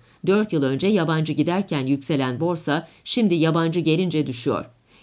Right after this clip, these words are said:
Kimileri yabancı gelsin diye borsayı düşürdüler dese de aslında olan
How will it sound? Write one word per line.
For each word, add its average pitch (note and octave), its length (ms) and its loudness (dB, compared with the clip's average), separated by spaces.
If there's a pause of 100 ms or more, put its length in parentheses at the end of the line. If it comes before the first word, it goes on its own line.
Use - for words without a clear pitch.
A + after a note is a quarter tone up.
(100)
Kimileri E3+ 440 4
yabancı E3+ 400 2
gelsin F#3+ 480 0
diye E3+ 200 -2
borsayı D#3 440 0
düşürdüler C#3 640 -2
dese D#3 300 -2
de D3+ 200 -2 (280)
aslında E3+ 440 -2
olan D#3+ 400 0